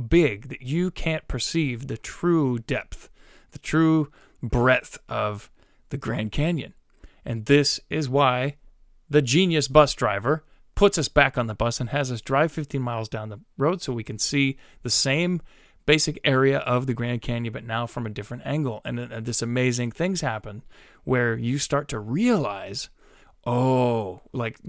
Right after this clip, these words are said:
like, moving down the road, changing your angle on this thing gives you a whole different perspective, and it doesn't look flat to you anymore 'cause you're like, "Wow, those look like they were next to each other. Now I can see how far apart they were."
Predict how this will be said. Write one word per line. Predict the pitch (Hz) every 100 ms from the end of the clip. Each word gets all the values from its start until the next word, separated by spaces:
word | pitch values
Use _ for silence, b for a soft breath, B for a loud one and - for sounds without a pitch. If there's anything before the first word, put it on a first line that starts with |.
| -
like, | 127 107
moving | 131 151 180 202 185
down | 180 185 185
the |
road, | 180 196 160 135 135 _ b b -
changing | - 180 185 180
your | 165 160
angle | 165 190 180 143
on | 127 120
this | 113 -
thing | 120 107 104 - - _ _ _ - - - - - -
gives | 143 131
you | 139
a | 120
whole | - 196 196
different | 156 147 - 117
perspective, | 117 - - 90 - 110
and | 107
it | 110
doesn't | 131 139 -
look | 175 -
flat | - 139 165 -
to | 135
you | 113 110
anymore | 107 110 101 107
'cause | 120
you're | 117 110
like, | 107
"Wow, | 143 151 -
those | 135 165
look | 156 143
like | 123
they | 107
were | 107
next | 139 -
to | 160
each | -
other. | 160 170
Now | 170 135 143
I | -
can | 117
see | 110 131
how | 117
far | 127 123
apart | - 143
they | 110
were." | 92